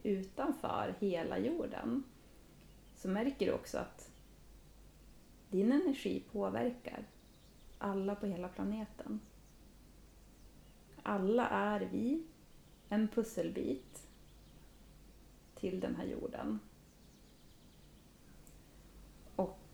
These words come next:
vi påverkar alla varandra. Så just därför,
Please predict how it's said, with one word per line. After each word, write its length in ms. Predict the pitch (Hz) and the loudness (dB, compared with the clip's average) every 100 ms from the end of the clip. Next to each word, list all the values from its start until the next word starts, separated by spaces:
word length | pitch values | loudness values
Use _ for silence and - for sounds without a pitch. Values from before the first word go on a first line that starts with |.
| - | 0
vi 220 | 175 220 | 4 4
påverkar 640 | - 208 175 196 196 - - | 6 6 8 8 4 4 4
alla 320 | 170 175 170 | 6 6 4
varandra. 640 | 175 196 208 196 - - - - - - - - - - - - - - - - - - - - - - - - - - - - - - - - - - - - - - - - - - - - - - - - - - | 4 4 4 2 0 -4 -6 -12 -20 -20 -20 -20 -20 -20 -20 -18 -18 -18 -20 -20 -20 -20 -20 -20 -20 -18 -18 -18 -18 -18 -18 -18 -18 -18 -18 -18 -18 -18 -18 -18 -18 -18 -16 -16 -16 -16 -16 -18 -18 -16 -16 -16 -16 -6
Så 160 | - | 4
just 280 | 214 226 - | 6 6 4
därför, 540 | 202 196 196 - - | 4 4 2 -2 -2